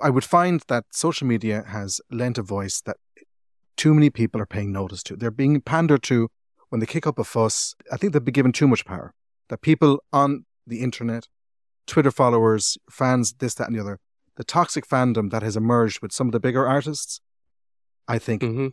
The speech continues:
Speaker 1: I think that is a massive problem for the music industry. And I
Speaker 2: And
Speaker 1: think that
Speaker 2: I,
Speaker 1: is
Speaker 2: I,
Speaker 1: something
Speaker 2: and
Speaker 1: that
Speaker 2: it, it
Speaker 1: the likes of Taylor Swift or these people who have these fans need to step up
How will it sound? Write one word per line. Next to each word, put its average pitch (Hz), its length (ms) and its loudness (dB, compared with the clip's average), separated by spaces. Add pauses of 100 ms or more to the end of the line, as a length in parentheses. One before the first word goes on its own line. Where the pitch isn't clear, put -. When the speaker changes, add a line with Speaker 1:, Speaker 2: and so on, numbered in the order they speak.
Speaker 1:
I 143 80 2
think 139 180 2
that 151 160 2
is 135 120 2
a 131 40 4
massive 127 340 2
problem 107 300 0
for - 100 -14
the 101 80 -8
music 95 260 -6
industry. 90 360 -12
And 107 120 -8
I 113 40 -2
Speaker 2:
And 147 140 4
Speaker 1:
think - 40 0
that 104 180 2
Speaker 2:
I, - 40 -2
Speaker 1:
is 92 60 0
Speaker 2:
I, - 40 0
Speaker 1:
something 135 200 0
Speaker 2:
and 117 80 -2
Speaker 1:
that 113 240 0
Speaker 2:
it, - 120 -8
it - 80 -10 (100)
Speaker 1:
the 135 80 0
likes 147 160 2
of 131 60 -8
Taylor 135 180 2
Swift 120 280 0
or 143 240 4
these 123 200 -2
people 120 280 -2
who 110 80 0
have 160 160 0
these 143 160 -2
fans 110 300 0 (200)
need 135 200 6
to 127 60 -2
step - 320 0
up 107 160 2